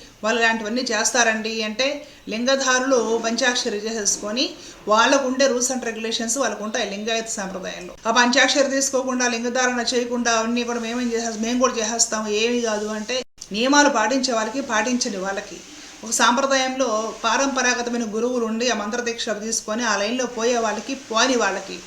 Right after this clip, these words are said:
తేడాలు ఉంటాయి కదండి. కాబట్టి ఇవన్నీ బేరీజ్ వేసుకొని, అంచనా వేసుకొని మనం ఏం చేయగలము, ఎంత చేయగలమో తెలుసుకొని అంతవరకు చేస్తే మీకు ప్రశాంతంగా ఉంటుంది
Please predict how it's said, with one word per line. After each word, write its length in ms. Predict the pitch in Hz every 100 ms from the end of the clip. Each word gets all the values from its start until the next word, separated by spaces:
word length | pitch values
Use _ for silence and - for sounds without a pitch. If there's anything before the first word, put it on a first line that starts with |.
| - - -
తేడాలు 400 | 226 254 285 247
ఉంటాయి 260 | 220 233 226
కదండి. 520 | 202 202 196 196 180
కాబట్టి 240 | 247 285 311
ఇవన్నీ 840 | 254 254 226 226 277 311 285 196
బేరీజ్ 340 | 214 262 269
వేసుకొని, 340 | 254 240 - 240
అంచనా 280 | 214 247 226
వేసుకొని 360 | 220 - 262
మనం 120 | 247
ఏం 240 | 220 233 269
చేయగలము, 460 | 254 240 214 214
ఎంత 360 | 254 220 233 240
చేయగలమో 280 | 220 214 220
తెలుసుకొని 580 | 196 208 - 214 262 - - - - 220
అంతవరకు 420 | 247 277 262 247
చేస్తే 480 | 214 208 247 208 208
మీకు 260 | 233 247
ప్రశాంతంగా 680 | 220 208 233 214 214 202 202
ఉంటుంది 440 | 196 208 226 277